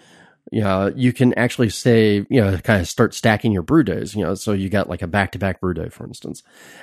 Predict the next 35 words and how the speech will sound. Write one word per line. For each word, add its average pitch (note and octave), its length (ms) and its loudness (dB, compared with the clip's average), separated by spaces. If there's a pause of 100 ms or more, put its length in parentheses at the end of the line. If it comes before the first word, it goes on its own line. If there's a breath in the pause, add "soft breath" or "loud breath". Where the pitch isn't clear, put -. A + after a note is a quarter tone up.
(140 loud breath)
And A#2 280 4
if A2+ 140 0
you A2 60 -2
do F#3 260 -2
that, F#2 360 -2 (580)
you C3 160 -4
can C#3+ 160 0
actually D3 320 0
take C3 240 -4
your A2 120 -4
leftover G2+ 420 -4
chilling C#3+ 440 0
water, E2 380 -10 (440)
save E3+ 360 2
it, F2+ 180 -4 (500 soft breath)
and A#2 160 6
use B2 180 4
it C3 100 0
to A2 80 -2
make A2 160 0
your G2 80 -4
strike C#3+ 320 0
water G2 180 -2
for G2 160 -8
your F2+ 100 -4
next F2+ 180 -6
brew C#3 200 0
day. - 200 -10 (320 loud breath)
Actually, B2 320 2
if F#2+ 120 -6
you G#2+ 180 0
even G#2 480 0
want G2+ 240 0
to F2+ 60 -2
be F2+ 320 -4